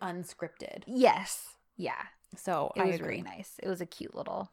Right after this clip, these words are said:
Speaker 1: I'd be
Speaker 2: friend
Speaker 1: interested to
Speaker 2: scene.
Speaker 1: know if they improvised that and it was just like, "Here, you two need to talk about John and J J," or if it was scripted, 'cause it was,
Speaker 2: Yeah.
Speaker 1: it was just a very well done scene.
Speaker 2: Mm-hmm.
Speaker 1: So I did really enjoy their girl time together.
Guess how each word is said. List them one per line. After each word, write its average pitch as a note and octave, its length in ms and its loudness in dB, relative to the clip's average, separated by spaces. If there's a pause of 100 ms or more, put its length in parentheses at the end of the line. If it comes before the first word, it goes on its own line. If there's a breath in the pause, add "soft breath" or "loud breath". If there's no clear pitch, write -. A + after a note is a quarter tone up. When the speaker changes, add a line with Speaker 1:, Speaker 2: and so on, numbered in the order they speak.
Speaker 1:
I'd G#3 120 8
be A3+ 80 8
Speaker 2:
friend A3+ 140 8
Speaker 1:
interested G#3 260 2
to G3 60 2
Speaker 2:
scene. F#3 80 2
Speaker 1:
know F3 240 4
if - 240 -4
they D3 340 -6
improvised A3 540 0
that B3 200 6
and G3+ 80 2
it - 60 -2
was F3+ 100 -4
just F#3 140 -6
like, F3+ 160 0
"Here, E3 260 2
you F3+ 200 -6
two F#3+ 160 -4
need F#3 160 -4
to F3+ 60 -4
talk F3 260 -8
about E3 280 -4
John E3 220 -6
and D#3 140 -12
J D#3+ 160 -2
J," B3+ 300 2 (440 soft breath)
or G3 140 6
if F3+ 100 -2
it G3 80 0
was - 160 -6
scripted, - 320 -8
'cause F3+ 140 -4
it B3 100 0
was, F#3+ 160 6
Speaker 2:
Yeah. E3 340 6
Speaker 1:
it G#3 120 4
was G#3+ 120 8
just A3+ 140 6
a A3 60 6
very D#3+ 240 2
well D3+ 220 -2
done D3 240 -10
scene. F#3 280 -8
Speaker 2:
Mm-hmm. F#3 560 -4
Speaker 1:
So F#3 220 6
I F#3+ 120 2
did F3+ 200 2
really F3+ 200 4
enjoy F3+ 320 0
their F#3 160 4
girl F#3 220 2
time G3 220 0
together. G3+ 440 4